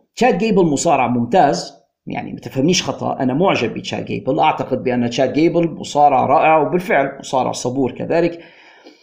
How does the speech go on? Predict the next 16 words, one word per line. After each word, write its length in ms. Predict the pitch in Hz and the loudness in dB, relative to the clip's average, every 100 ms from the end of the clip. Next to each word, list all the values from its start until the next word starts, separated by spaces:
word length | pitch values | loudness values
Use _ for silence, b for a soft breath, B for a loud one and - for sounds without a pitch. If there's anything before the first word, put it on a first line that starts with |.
| B 180 | B -6
لكنني 540 | 196 311 294 262 240 | 0 4 4 4 2
لا 500 | 185 220 254 - 208 | 0 0 2 2 0
أراه 380 | 214 226 196 175 | 2 4 4 4
ذلك 400 | 185 190 185 180 | 4 2 2 0
الأندردوغ 1300 | 165 - - 214 226 214 214 175 185 180 175 165 175 | 0 -2 -4 -2 2 2 2 4 4 6 4 2 0
الذي 400 | 170 151 151 143 | 0 0 -2 -2
استثمر 500 | - 196 185 160 151 | -2 -4 -2 -2 -2
فيه 240 | 165 156 | 0 2
الجمهور 580 | 147 139 139 143 160 147 | 2 0 2 4 4 4
عاطفيًا 760 | 151 151 143 180 175 165 165 160 | 2 0 -2 -2 0 2 2 2
ويحبونه 840 | 170 175 185 165 143 175 165 151 | 0 0 -2 -4 2 4 4 4
ويتمنون 1120 | 160 156 160 165 175 208 202 185 196 208 185 | 2 4 2 2 2 4 4 4 2 4 4
له 300 | 180 190 175 | 4 2 2
تلك 320 | 170 170 - | -2 -8 -4
اللحظة 440 | 160 151 - 131 139 | -2 -2 -4 -4 -6
التاريخية. 600 | - 135 - 131 - | -2 -4 -4 -10 -12